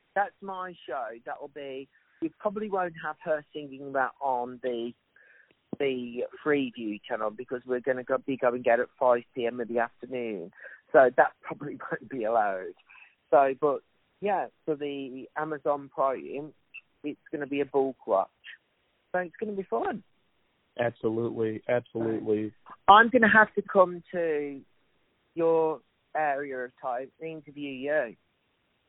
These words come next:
Speaker 2: Yes. <laughs>
Speaker 1: Oh my God, that would be fun. So for my show, Pop Culture Pulse, um,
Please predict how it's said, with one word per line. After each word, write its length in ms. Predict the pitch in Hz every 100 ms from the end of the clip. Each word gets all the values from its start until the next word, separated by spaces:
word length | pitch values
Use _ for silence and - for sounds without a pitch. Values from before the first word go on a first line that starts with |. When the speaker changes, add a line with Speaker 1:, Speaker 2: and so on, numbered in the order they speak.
| _ _ -
Speaker 2:
Yes. 260 | 143 123 - _ - - -
<laughs> 120 | 170 180 170 - 170 175 - - - _ _ _ _ _ -
Speaker 1:
Oh 140 | 180
my 220 | 208 208 190 175
God, 220 | 160 147 175
that 180 | 151 156
would 160 | 151
be 140 | 151 147
fun. 300 | 160 143 104 98 _ _ _ _ _ _ _ _ _ _ _ _ _ _ _ -
So 60 | 147 147 131 _ _
for 100 | -
my 320 | 175 185 202 202 -
show, 360 | 175 139 92 123 156 _ _ _ -
Pop 160 | 185 -
Culture 280 | 160 156 160
Pulse, 300 | - 127 98 135 _ _ _ _ _ _ _ _ _ _ _ 165
um, 480 | 180 170 165 160